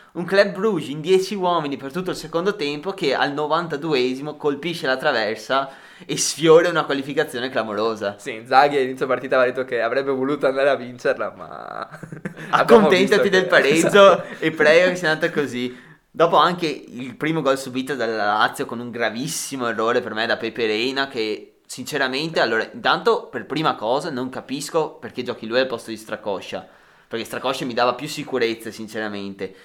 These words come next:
Speaker 1: Secondo, uno della sua esperienza in una partita del genere non può permettersi certi errori.
Speaker 2: Sì, Reina è sempre stato abituato a fare grandi partite e poi grandi papere, quindi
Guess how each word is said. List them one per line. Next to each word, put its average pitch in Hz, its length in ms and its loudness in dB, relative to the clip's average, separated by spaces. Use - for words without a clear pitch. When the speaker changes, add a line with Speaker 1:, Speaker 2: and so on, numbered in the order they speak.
Speaker 1:
Secondo, 156 840 2
uno 147 160 -4
della 131 180 -4
sua 131 140 -12
esperienza 123 600 -6
in 117 100 -8
una 117 160 -6
partita 113 340 -10
del 120 180 -4
genere 107 640 -4
non 131 180 -4
può 117 180 -2
permettersi 107 500 -10
certi 95 260 -10
errori. 92 360 -4
Speaker 2:
Sì, 85 160 -10
Reina 127 280 2
è 120 60 -2
sempre 139 180 -6
stato 135 180 -4
abituato 123 380 -2
a 127 40 -10
fare 117 200 0
grandi 139 300 0
partite 127 360 -4
e - 40 -4
poi 127 120 -2
grandi 113 280 -6
papere, - 580 -10
quindi 101 420 -12